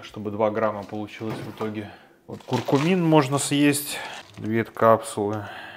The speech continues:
Милдронат пью, вот он, мильд-, милдронат. Почему тут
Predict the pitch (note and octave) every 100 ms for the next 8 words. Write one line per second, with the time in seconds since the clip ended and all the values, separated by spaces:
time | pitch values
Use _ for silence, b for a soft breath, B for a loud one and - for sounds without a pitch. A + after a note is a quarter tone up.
0 | B - B2+ C3+ B2+ C3+ C3+ C3+ A#2+ -
1 | A#2+ A2+ A2 A2 G#2+ G#2+ A2+ A2+ A2+ G#2+
2 | A#2 B2 A#2+ A#2+ B2 C3+ D#3+ E3 - -
3 | - _ _ _ _ _ b b b b
4 | _ - A#2 A2+ A2 -